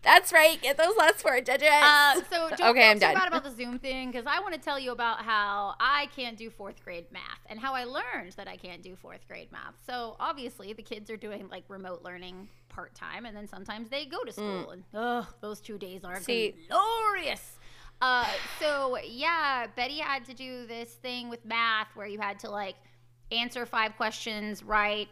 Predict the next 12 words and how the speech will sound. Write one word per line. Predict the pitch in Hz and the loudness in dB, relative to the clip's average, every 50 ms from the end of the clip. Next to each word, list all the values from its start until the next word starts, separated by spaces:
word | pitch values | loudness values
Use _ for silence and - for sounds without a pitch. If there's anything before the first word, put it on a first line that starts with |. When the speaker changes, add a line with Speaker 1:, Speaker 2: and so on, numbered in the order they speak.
| - | -10
Speaker 2:
and | - 202 190 190 | -10 -8 -8 -6
then | 196 196 190 196 185 - - - | -6 -6 -6 -8 -12 -14 -12 -8
put | - 240 233 226 | -6 -4 -2 -2
in | 233 226 226 | -4 -4 -4
the | 220 - - | -8 -8 -8
answers | 214 214 208 202 - 220 214 202 208 196 190 - - | -8 -6 -8 -8 -8 -8 -6 -6 -6 -6 -8 -10 -10
to | - 208 | -10 -6
get | 190 233 226 - - | -4 -4 -4 -4 -6
to | 220 196 | -8 -8
the | 185 202 | -6 -4
next | 233 262 262 240 - - - | -2 0 0 -2 -2 -6 -6
level. | 220 226 220 214 226 214 214 208 | -2 -2 -2 0 0 -2 -2 -2